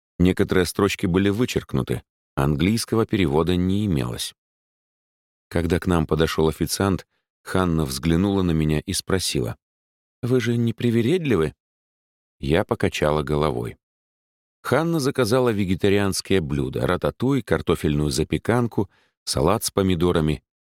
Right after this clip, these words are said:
и, уточнив у официанта, пару порций супа дня с обжаренным пастернаком. Потом заказала напитки.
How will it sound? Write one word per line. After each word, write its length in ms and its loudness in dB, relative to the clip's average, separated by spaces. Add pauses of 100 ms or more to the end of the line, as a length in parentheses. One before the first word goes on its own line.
(100)
и, 160 4
уточнив 600 0
у 120 0
официанта, 680 -2 (360)
пару 320 0
порций 500 0
супа 460 0
дня 400 0 (260)
с 120 -2
обжаренным 600 0
пастернаком. 760 -2 (880)
Потом 300 0
заказала 480 0
напитки. 520 -6